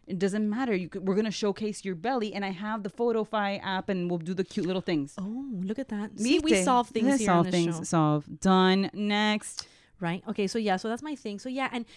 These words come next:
Speaker 2: I've heard people call it a sprinkle. That's why I'm saying I'm
Speaker 1: Yeah,
Speaker 2: not
Speaker 1: you could do a
Speaker 2: full
Speaker 1: sprinkle. You
Speaker 2: blown.
Speaker 1: don't have to do a full-blown
Speaker 2: I'm
Speaker 1: shower
Speaker 2: not
Speaker 1: if you don't
Speaker 2: asking
Speaker 1: want to.
Speaker 2: for, right. So I think
Speaker 1: But you
Speaker 2: that
Speaker 1: could do a sprinkle. But I think you do deserve to get some sort of baby shower sprinkle where you get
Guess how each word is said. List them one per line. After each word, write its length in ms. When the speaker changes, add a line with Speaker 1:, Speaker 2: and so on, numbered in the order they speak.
Speaker 2:
I've 140
heard 260
people 200
call 140
it 120
a 40
sprinkle. 420
That's 180
why 80
I'm 80
saying 280
I'm 80
Speaker 1:
Yeah, 100
Speaker 2:
not 140
Speaker 1:
you 60
could 100
do 60
a 60
Speaker 2:
full 80
Speaker 1:
sprinkle. 220
You 80
Speaker 2:
blown. 80
Speaker 1:
don't 100
have 80
to 60
do 100
a 40
full-blown 340
Speaker 2:
I'm 40
Speaker 1:
shower 160
Speaker 2:
not 60
Speaker 1:
if 80
you 40
don't 100
Speaker 2:
asking 180
Speaker 1:
want 240
to. 60
Speaker 2:
for, 420
right. 300
So 180
I 120
think 180
Speaker 1:
But 100
you 60
Speaker 2:
that 40
Speaker 1:
could 80
do 60
a 40
sprinkle. 420
But 220
I 100
think 260
you 100
do 180
deserve 360
to 460
get 300
some 200
sort 260
of 120
baby 260
shower 320
sprinkle 480
where 80
you 140
get 260